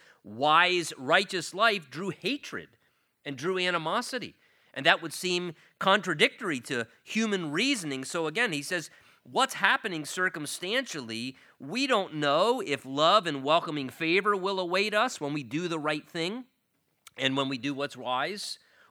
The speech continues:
Or we don't know if maybe sometimes we do the right thing and we do what's wise, but nonetheless we end up being hated or we end up experiencing rejection. He says, "We can trust and we must accept this one thing.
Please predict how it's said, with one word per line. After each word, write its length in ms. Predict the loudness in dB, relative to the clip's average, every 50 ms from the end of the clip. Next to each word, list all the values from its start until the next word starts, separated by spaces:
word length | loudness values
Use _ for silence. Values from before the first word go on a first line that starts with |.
| _ 0
Or 160 | 2 4 4
we 140 | 4 6 6
don't 180 | 6 6 6 4
know 280 | 6 8 8 8 6
if 120 | 4 0 0
maybe 280 | 0 0 0 0 -2
sometimes 600 | -2 4 4 4 4 4 0 2 2 2 2 0 -4
we 140 | -6 -6 -6
do 180 | -4 -4 -4 -2
the 100 | -2 -2
right 300 | 2 4 4 4 2 -2
thing 380 | -8 -6 -4 -2 -2 -2 -2 -4
and 120 | -4 -4
we 140 | -4 -4 -4
do 240 | -2 -2 -2 -2 0
what's 260 | 2 2 2 0 -2
wise, 640 | -4 0 2 4 6 4 4 4 2 -2 -4 -4 -8 -14 -20 -16 _
but 160 | -4 -4 -2 2
nonetheless 680 | 4 4 4 4 2 -2 0 0 2 0 0 -2 -4
we 180 | -8 -4 -2 -2
end 160 | -2 2 2
up 160 | 2 0 0
being 240 | -4 -6 -4 -4 -4
hated 600 | -4 -2 -2 -2 -2 -2 -2 -4 -4 -6 -8 _ _ _ _ _ _ _ _ _ -6
or 80 | -4
we 120 | -2 -2 -2
end 140 | 0 -2 -2
up 100 | -2 -4
experiencing 640 | -6 -6 -8 -6 -2 0 0 0 -2 -4 -6 -4
rejection. 720 | -4 -6 -6 -4 0 2 2 2 2 0 -10 -6 -6 -4 -4
He 100 | -4 -6
says, 340 | -6 -6 -4 -4 -4 -6 -8
"We 420 | -10 -10 -10 -8 -4 -4 -2 -4
can 520 | -4 -6 -8 -6 -4 -4 -4 -4 -6 -8 -10
trust 560 | -6 0 4 4 6 6 4 2 -2 -6 -8
and 140 | -6 -4 -4
we 100 | -4 -2
must 340 | 0 0 0 -2 -2 -4 -10
accept 540 | -10 -10 -8 -4 0 2 2 2 2 -2
this 200 | -6 -6 -6 -6
one 300 | -6 -4 -2 0 0 -2
thing. 440 | -4 -4 -2 0 0 0 0 -2 -6